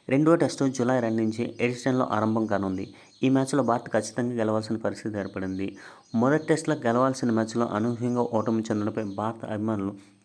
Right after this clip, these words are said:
టీం మేనేజ్‌మెంట్ మరియు ఆటగాళ్లపై తీవ్ర నిరసన వ్యక్తం చేస్తున్నాం. ఇటువంటి పరిస్థితుల్లో భారత్కు రెండో టెస్ట్ ముందు రెండు ఎదురు దెబ్బలు తగిలాయి. భారత స్టార్ బ్యాటర్ అయినటువంటి సాయి సుదర్శన్కు ఐదవ రోజు ఆఖరిలో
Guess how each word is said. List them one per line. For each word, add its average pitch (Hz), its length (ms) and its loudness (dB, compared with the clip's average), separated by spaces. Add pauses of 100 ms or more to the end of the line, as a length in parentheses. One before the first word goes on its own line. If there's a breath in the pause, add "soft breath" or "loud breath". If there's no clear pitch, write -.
టీం 131 220 6
మేనేజ్‌మెంట్ 120 540 0
మరియు 110 240 -2
ఆటగాళ్లపై 107 460 -4
తీవ్ర 113 540 -2 (480 loud breath)
నిరసన 113 300 0
వ్యక్తం 104 440 -2
చేస్తున్నాం. 98 440 -6 (280 loud breath)
ఇటువంటి 139 340 0
పరిస్థితుల్లో 139 520 0
భారత్కు 113 460 0
రెండో 113 240 -2
టెస్ట్ 120 300 -8
ముందు 110 300 -2
రెండు 104 200 -4
ఎదురు 104 280 -2
దెబ్బలు 107 260 0
తగిలాయి. 95 340 -4 (360 loud breath)
భారత 139 340 -2
స్టార్ 131 360 0
బ్యాటర్ 123 340 -2
అయినటువంటి 110 540 -6 (240)
సాయి 123 180 2
సుదర్శన్కు 110 720 -4 (380 loud breath)
ఐదవ 139 300 4
రోజు 113 320 2 (100)
ఆఖరిలో 110 500 0